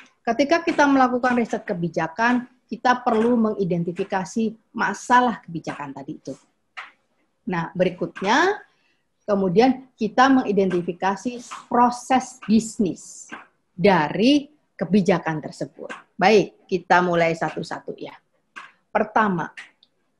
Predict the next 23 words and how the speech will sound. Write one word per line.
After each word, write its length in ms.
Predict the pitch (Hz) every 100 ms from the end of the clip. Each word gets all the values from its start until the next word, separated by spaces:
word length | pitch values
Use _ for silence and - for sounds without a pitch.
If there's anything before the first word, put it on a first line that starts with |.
| 247
identifikasi 1400 | 208 247 269 254 220 202 214 190 185 - 220 226 220 214 - _ _ _
potensi. 640 | 214 202 196 170 - 160 - -
Ini 160 | 247 311
hanya 240 | 240 214 202
contoh. 560 | 190 185 185 175 156 175
Ini 480 | - 220 233 254 302 294
karena 400 | 214 214 240 254
saya 400 | 214 202 240 220
habis 240 | 185 226 -
melakukan 480 | 202 - 190 220 220 190
audit 320 | 190 202 202
kebijakan 800 | 190 180 170 160 - 208 226 220
untuk 480 | 202 190 - 226 -
R 160 | 202
R 200 | 190 185 -
I. 320 | 220 170 -
Jadi 180 | 180 196
Kamis 300 | 185 185 180
kemarin 400 | 202 180 196 226
saya 240 | 208 202
baru 320 | 175 175 185 -
presentasi 560 | 185 185 175 165 202 180
akhir. 400 | 170 - 170